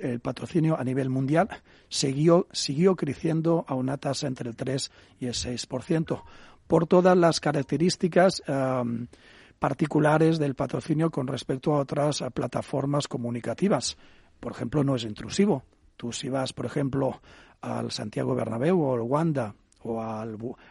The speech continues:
o a Butarque o al Coliseum de Getafe es porque tú quieres, nadie te obliga a ir ahí,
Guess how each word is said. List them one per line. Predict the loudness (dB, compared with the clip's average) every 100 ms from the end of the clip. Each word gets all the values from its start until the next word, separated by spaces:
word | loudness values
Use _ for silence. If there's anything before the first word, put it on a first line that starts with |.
| -8
o | -4
a |
Butarque | -2 0 2 2 2 -2 -2
o | -2
al | -4
Coliseum | -2 0 2 4 4 4 -2 _ -20 _ -8
de | -4 -4
Getafe | -4 -2 0 2 2 2 0
es | 0
porque | -6 -8
tú | -4
quieres, | 0 0 0 -6 -8
nadie | -6 -6 -4
te | -2
obliga | 2 4 2 0
a | -6 -6
ir |
ahí, | -6 -8